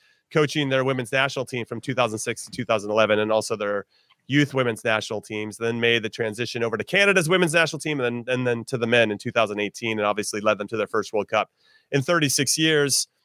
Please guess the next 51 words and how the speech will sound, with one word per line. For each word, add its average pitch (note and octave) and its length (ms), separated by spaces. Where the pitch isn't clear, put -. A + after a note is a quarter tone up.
And, F3 320
uh, F#3+ 380
you A3+ 80
know, F#3 140
probably F#3 340
be F3 160
most E3+ 260
famous D#3 300
for D#3 260
talking D3+ 300
trash D3 300
about C#3 160
Croatia D3 400
before C3 240
the B2+ 100
game, C3 220
then B2 100
Croatia C3 260
coming C3 220
out A#2+ 60
and G#2+ 80
stomping B2+ 400
them A#2 120
<laughs> - 100
in, D3 140
in D#3+ 120
their D3+ 120
match D3+ 340
four D#3+ 300
one D#3 280
after C#3+ 560
the D3 80
Croatian D3 440
coach C3 320
took, C3 200
uh, B2 120
great D3+ 180
offense C#3 440
to C3 260
these A#2+ 240
words, A#2+ 400
even C3+ 100
though C#3+ 100
I, F#3 140
we A#3+ 180
all G3+ 160
understood D3 380
what C3+ 140
Herdman C3 240
was A2+ 100
doing. A#2 320